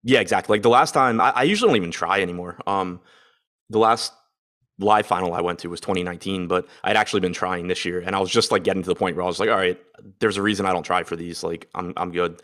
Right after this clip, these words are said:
And then I, then I get one. So I'm like, I know there's a huge advantage to having two or three. So now obviously I'm gonna try harder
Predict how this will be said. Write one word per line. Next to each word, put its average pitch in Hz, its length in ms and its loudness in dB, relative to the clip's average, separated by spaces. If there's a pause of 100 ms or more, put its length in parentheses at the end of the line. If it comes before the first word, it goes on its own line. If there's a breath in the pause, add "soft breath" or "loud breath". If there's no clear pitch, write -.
(300 loud breath)
And 104 320 -2
then 101 160 0
I, 87 220 -2 (500)
then 101 120 0
I 87 80 -2
get 98 220 -2
one. 85 320 -8
So 104 140 -2
I'm 95 100 -2
like, 90 300 -2
I 95 80 -4
know 104 120 2
there's 92 120 -2
a 90 40 -8
huge 92 220 -4
advantage 87 320 -4
to 90 60 -4
having 85 160 -6
two 101 120 -2
or 85 80 0
three. 90 280 -2
So 90 160 -8
now 87 80 -2
obviously 87 360 -6
I'm 85 80 -10
gonna 85 120 -6
try 85 200 -10
harder 87 360 0